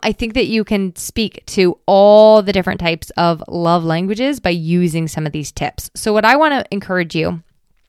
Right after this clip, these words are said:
is to maybe choose one example from each of the five and give it a whirl. The best love language, in my opinion, is the one that speaks directly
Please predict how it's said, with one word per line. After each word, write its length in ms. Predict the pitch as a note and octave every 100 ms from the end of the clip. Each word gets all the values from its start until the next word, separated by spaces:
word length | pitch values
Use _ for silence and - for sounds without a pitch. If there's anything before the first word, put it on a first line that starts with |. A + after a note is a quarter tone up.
| - A3+
is 180 | A3
to 80 | -
maybe 320 | G#3+ G3+ A#3+
choose 360 | G#3+ A3+ F#3 F3+
one 280 | E3 E3 E3+
example 680 | G3 E3+ F3+ F3 D#3 D#3+ D#3 - - -
from 200 | G#3 G3+ -
each 280 | A#3 C#4 A#3
of 140 | F3
the 100 | E3+
five 600 | - C#3+ - - C4 - _ _ _
and 200 | - A#3
give 140 | A3 A3+
it 60 |
a 40 | G#3
whirl. 380 | F3 - - - _ _ _ _ _
The 160 | F#3+ A#3
best 480 | F#3+ F3+ B3+ E4 -
love 220 | G3 E3
language, 480 | E3 D#3 D3 D3 D3
in 140 | F3+
my 180 | F3+ E3
opinion, 480 | D#3+ D3+ C#3+ C#3+ D#3 _
is 180 | G#3 F#3+
the 120 | G#3
one 260 | F#3+ G3+ G#3
that 180 | F#3+ -
speaks 440 | - A#3 G3+ -
directly 1000 | - F#3+ G#3+ G3 B3 D#4 E3+ D#3 -